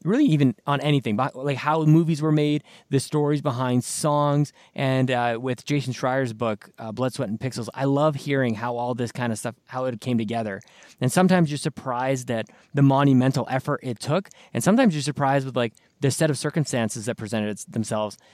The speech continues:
um, to allow certain things to happen. So I'd be very interested to see that. Uh, from a technical standpoint, I'm just totally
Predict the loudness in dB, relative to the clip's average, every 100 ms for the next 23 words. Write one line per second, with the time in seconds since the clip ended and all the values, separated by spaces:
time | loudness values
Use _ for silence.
0 | _ -6 -4 -4 -4 -2 0 2 0 -4
1 | -6 -6 -8 -8 -10 -12 -12 -14 -6 0
2 | 0 0 0 2 2 0 -4 -6 -6 -8
3 | -6 -4 -2 -2 -4 -8 _ _ -6 -4
4 | -2 0 0 2 0 0 -2 0 -2 0
5 | 0 2 0 -4 -8 _ _ _ -12 -2
6 | 2 4 4 2